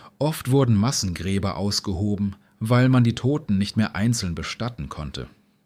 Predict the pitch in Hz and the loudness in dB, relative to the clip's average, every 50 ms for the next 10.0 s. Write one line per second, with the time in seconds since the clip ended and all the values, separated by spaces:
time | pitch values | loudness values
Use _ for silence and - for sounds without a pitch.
0 | _ _ _ _ _ _ _ _ _ _ _ _ - - - - 135 - - - | _ _ _ _ _ _ _ _ _ _ _ _ -14 -6 -2 0 0 0 -2 -2
1 | - 170 175 180 190 185 135 113 123 127 135 131 117 120 117 - 117 110 - 76 | -2 0 0 0 0 0 0 2 2 4 4 4 2 2 2 2 0 0 0 0
2 | 110 127 160 185 - - - - - - 139 139 - - 143 123 123 131 151 170 | -2 -2 -4 -4 -8 -10 -12 -12 -10 -6 -6 -4 0 2 6 6 8 8 6 4
3 | 165 - 123 98 110 120 - - 117 - 117 120 120 117 117 113 113 151 170 - | 2 0 -2 -2 -4 -4 -2 -2 -2 2 4 4 4 4 4 4 2 2 0 -2
4 | 196 95 92 87 - - 127 - - 123 98 82 92 92 95 90 - - 131 131 | -2 -4 -4 -2 -2 -4 -4 -2 -2 -2 -2 0 -2 -2 -4 -4 -6 -8 -6 -4
5 | 143 151 170 160 - - 98 87 92 - - 113 127 156 156 - - - - 104 | -4 -2 -4 -4 -4 -2 -2 -2 -2 -2 -4 -4 -2 -2 -4 -4 -4 -4 -4 -4
6 | 65 50 - - - - _ _ _ _ _ _ _ _ _ _ _ _ _ _ | -4 -6 -10 -16 -20 -20 _ _ _ _ _ _ _ _ _ _ _ _ _ _
7 | _ - 117 131 127 123 135 123 123 127 143 175 202 185 - - - 120 135 156 | _ 2 4 6 8 8 8 8 8 8 6 4 2 0 0 0 0 2 2 2
8 | 160 151 135 120 135 131 - - 127 123 117 123 135 139 127 90 85 69 65 67 | 4 4 4 4 2 2 2 2 4 6 6 6 6 6 4 2 -2 -4 -6 -4
9 | 73 110 113 107 123 120 120 110 110 101 92 - - - 85 92 117 - - - | -2 -2 0 2 2 2 2 2 2 2 0 0 -4 -4 -6 -6 -6 -8 -10 -16